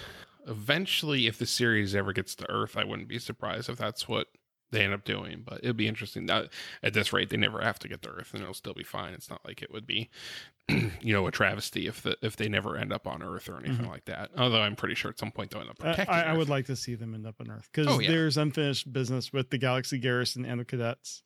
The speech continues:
Speaker 1: Mm-hmm. Yeah, and there's a big part of season one where it just hits 'em all. Like, wow, as long as we're doing this, we can't go home. <laughs>
Speaker 2: Yeah.
Speaker 1: Um, you know, Lance is very beat up, Hunk is beat up, and,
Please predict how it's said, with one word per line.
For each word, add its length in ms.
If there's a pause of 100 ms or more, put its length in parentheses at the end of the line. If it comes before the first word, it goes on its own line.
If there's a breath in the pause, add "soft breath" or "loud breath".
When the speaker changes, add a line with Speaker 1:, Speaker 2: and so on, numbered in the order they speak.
(120)
Speaker 1:
Mm-hmm. 380 (680 loud breath)
Yeah, 80
and 100
there's 140
a 60
big 380
part 300
of 400
season 480
one 480 (180)
where 440 (480)
it 80
just 180
hits 180
'em 120
all. 400 (100)
Like, 300
wow, 420 (260)
as 140
long 180
as 80
we're 60
doing 220
this, 160
we 80
can't 200
go 120
home. 460
<laughs> 40 (920 loud breath)
Speaker 2:
Yeah. 180
Speaker 1:
Um, 300
you 100
know, 240 (240)
Lance 320
is 80
very 180
beat 200
up, 200
Hunk 280
is 80
beat 180
up, 240
and, 220